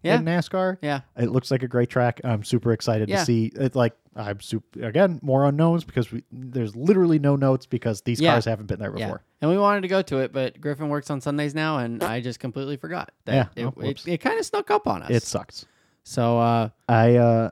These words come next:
Speaker 2: um, Parker Kli-, Kligerman is in the, uh, Cup race in the fifteen
Speaker 1: Excellent.
Speaker 2: for Rick Ware, so that's cool.
Speaker 1: Excellent.
Speaker 2: Uh, good for Parker Kligerman getting a Cup race
Speaker 1: Yeah.
Speaker 2: again.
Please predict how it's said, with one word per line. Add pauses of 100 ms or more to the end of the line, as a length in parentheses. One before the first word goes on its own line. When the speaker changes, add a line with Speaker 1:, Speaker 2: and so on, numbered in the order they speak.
(200)
Speaker 2:
um,
Parker
Kli-, (140)
Kligerman
is
in
the,
uh, (640)
Cup
race
in
the
fifteen (100)
Speaker 1:
Excellent.
Speaker 2:
for
Rick
Ware,
so
that's
cool.
Speaker 1:
Excellent. (420)
Speaker 2:
Uh,
good
for
Parker
Kligerman
getting
a
Cup
race
Speaker 1:
Yeah.
Speaker 2:
again.